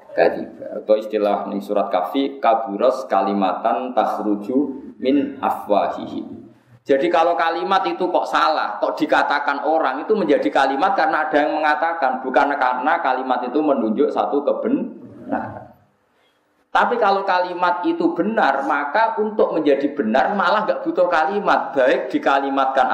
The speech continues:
atau tidak, tetap itu satu kebenaran. Misalnya begini, andaikan Allah tidak bikin manusia dan seisinya, Allah itu sudah Tuhan apa enggak? Sudah. Tanpa harus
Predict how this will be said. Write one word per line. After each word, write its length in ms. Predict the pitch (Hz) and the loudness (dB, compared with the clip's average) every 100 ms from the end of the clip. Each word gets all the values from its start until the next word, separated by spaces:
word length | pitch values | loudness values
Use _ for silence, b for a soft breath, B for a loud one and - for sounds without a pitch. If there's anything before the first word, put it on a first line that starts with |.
| 117 | 0
atau 160 | 120 | -2
tidak, 480 | 113 104 - 156 - | -2 -6 0 0 0
tetap 220 | 123 127 110 | -2 -2 -4
itu 160 | 110 147 | -4 -2
satu 320 | 117 - 127 | -2 -2 0
kebenaran. 1200 | 110 - 120 180 - - - - - - - - | -2 0 -2 0 -2 -8 -16 -20 -18 -16 -16 -10
Misalnya 400 | 110 123 131 147 | -4 0 0 0
begini, 500 | 120 117 101 - - - - _ _ _ _ _ _ | -4 -2 -2 -2 -8 -18 -20 _ _ _ _ _ _
andaikan 460 | 165 165 170 208 190 | -2 0 2 2 2
Allah 320 | 185 214 202 | 0 0 0
tidak 320 | 196 - - | 0 0 2
bikin 220 | 294 190 175 | 0 0 2
manusia 560 | 170 165 - 170 160 | 2 0 -2 2 2
dan 160 | 156 135 | 2 0
seisinya, 640 | 135 139 139 160 143 87 - - - _ _ _ _ - | 0 -2 0 0 0 -2 -6 -14 -20 _ _ _ _ 0
Allah 320 | 165 180 202 202 | 2 4 2 0
itu 60 | 214 | -2
sudah 220 | - 147 - | 0 2 2
Tuhan 240 | 143 147 | 0 0
apa 200 | 139 131 | 0 0
enggak? 260 | 113 - - - - _ _ _ - | 0 -2 -4 -10 -18 _ _ _ -6
Sudah. 480 | - 131 131 110 - - _ - | 2 4 2 -6 -12 -20 _ -2
Tanpa 480 | 208 208 208 175 110 | 0 2 2 2 2
harus 240 | 226 208 | 0 0